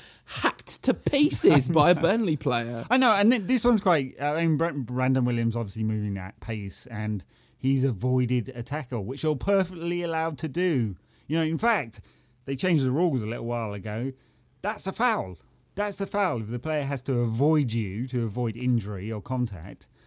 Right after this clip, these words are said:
Speaker 2: uh, then it's a foul. Um, and, yeah, booking him for a dive. He's just guessed.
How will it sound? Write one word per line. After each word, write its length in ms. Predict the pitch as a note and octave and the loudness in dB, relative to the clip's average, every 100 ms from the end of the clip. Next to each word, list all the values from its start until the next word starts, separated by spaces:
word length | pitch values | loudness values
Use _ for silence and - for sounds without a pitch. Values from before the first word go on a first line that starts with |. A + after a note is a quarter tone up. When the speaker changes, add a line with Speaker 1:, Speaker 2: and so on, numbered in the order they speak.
| _ _ - | _ _ -10
Speaker 2:
uh, 200 | A#2 A#2 | -6 -4
then 180 | C3 | -2
it's 180 | B2 B2 | -2 -4
a 60 | B2 | -8
foul. 340 | D3 D#3 F2+ - _ _ _ - | -10 -10 -12 -14 _ _ _ -12
Um, 360 | A2 G#2 G2+ | -8 -4 -4
and, 380 | G2 A#2 A2+ G#2+ | -4 -6 -4 -4
yeah, 240 | B2+ A2 | -6 -8
booking 300 | E2+ B2 A#2 | -8 -6 -4
him 160 | A2 G2+ | -4 -4
for 160 | - G2+ | -6 -10
a 40 | |
dive. 300 | D3 A#2+ F#2 | -8 -8 -8
He's 160 | C3+ F3+ | -8 -6
just 240 | A3+ - | -6 -4
guessed. 520 | A#3 A3 B2 - - | -2 -2 -4 -8 -12